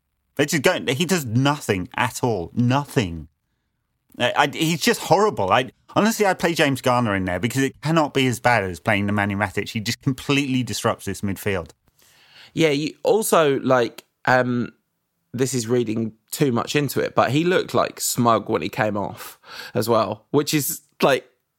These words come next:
Speaker 2: you know, he's out of here. You could see him like, <laughs> "Ah, I don't have to care about this."
Speaker 1: Ho-, I hope, I
Speaker 2: Um,
Speaker 1: really hope he is. I mean, I do hope it's because United are buying a couple of midfielders. I mean, we lost,
Speaker 2: Well, it,
Speaker 1: we've
Speaker 2: <laughs> it
Speaker 1: lost a
Speaker 2: better be.
Speaker 1: couple in the last year, right? Fellaini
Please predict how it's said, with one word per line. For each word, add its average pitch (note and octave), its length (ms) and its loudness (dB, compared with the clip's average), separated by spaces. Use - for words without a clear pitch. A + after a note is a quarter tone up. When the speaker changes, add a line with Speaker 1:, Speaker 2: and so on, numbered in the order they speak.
Speaker 2:
you C#3 120 4
know, C3 120 4
he's D#3 180 2
out D#3+ 200 6
of A#2 80 0
here. G#2 120 2
You A#2+ 180 0
could D3 200 -2
see E3+ 180 4
him A2+ 160 2
like, A2+ 200 4
<laughs> B2+ 100 0
"Ah, - 200 0
I A2 100 0
don't A#2 140 -2
have A2 140 -2
to - 60 -20
care A2+ 200 -2
about G#2+ 240 -4
this." A#2 340 -8
Speaker 1:
Ho-, B3 180 6
I E3 220 4
hope, - 60 6
I - 100 6
Speaker 2:
Um, C#3+ 100 2
Speaker 1:
really F3 160 4
hope E3 220 2
he C3+ 160 2
is. A#2+ 220 -2
I C#3+ 160 0
mean, D#3+ 260 2
I C#3 80 4
do F3 160 2
hope D3+ 200 2
it's B2+ 200 -2
because B2 320 -2
United A2+ 560 0
are - 40 -10
buying A2 280 2
a G#2 80 -2
couple G#2 260 0
of G2 60 -2
midfielders. G2+ 580 -2
I A2+ 60 2
mean, A#2+ 160 2
we C#3+ 80 2
lost, D#3+ 160 4
Speaker 2:
Well, G#2 100 -4
it, - 160 -4
Speaker 1:
we've E3 60 6
Speaker 2:
<laughs> D#3+ 40 2
it G3 60 6
Speaker 1:
lost A3+ 260 6
a - 40 8
Speaker 2:
better A3 240 6
be. F#3+ 60 4
Speaker 1:
couple C3+ 260 4
in C3+ 120 4
the C3+ 100 2
last B2 340 2
year, A2+ 240 4
right? C3 220 4
Fellaini C3 400 2